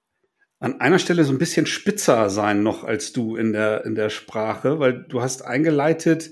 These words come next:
äh, die Beobachtung ist, es scheint so, als wenn die nicht wollen.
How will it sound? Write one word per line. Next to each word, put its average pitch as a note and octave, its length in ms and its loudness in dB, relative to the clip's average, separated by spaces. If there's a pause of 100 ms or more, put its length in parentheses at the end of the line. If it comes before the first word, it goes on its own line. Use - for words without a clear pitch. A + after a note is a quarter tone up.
(320)
äh, C3 220 2
die C3 120 -6
Beobachtung D#3 720 0
ist, - 540 -2 (360)
es - 200 -8
scheint D#3+ 340 2
so, D3+ 200 -2
als D3 280 -2
wenn D3 160 4
die C#3+ 100 2
nicht C3+ 320 0
wollen. G#2 640 2